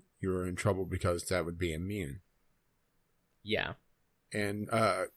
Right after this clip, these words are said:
Speaker 1: one of the bosses, uh, flies, the Bullet King.
Speaker 2: Yeah, the Bullet King flies, but the bird <laughs> doesn't fly.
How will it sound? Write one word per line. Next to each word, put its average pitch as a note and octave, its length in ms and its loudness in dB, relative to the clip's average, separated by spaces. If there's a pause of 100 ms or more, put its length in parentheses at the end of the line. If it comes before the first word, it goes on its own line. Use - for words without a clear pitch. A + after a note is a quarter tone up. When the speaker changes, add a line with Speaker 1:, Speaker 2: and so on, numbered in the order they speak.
(1080)
Speaker 1:
one G2 480 2
of A2 60 2
the G#2 60 4
bosses, F#2 560 2
uh, F2+ 300 0
flies, F2 680 2
the F2 80 -2
Bullet G2+ 400 2
King. B1 300 -8 (1120)
Speaker 2:
Yeah, C#2+ 160 0
the - 60 -4
Bullet A#2 260 0
King G2+ 180 -4
flies, F2+ 400 -2
but - 140 -4
the C3+ 80 2
bird D3 480 10 (680)
<laughs> - 760 -16
doesn't F3+ 400 12
fly. B2+ 520 8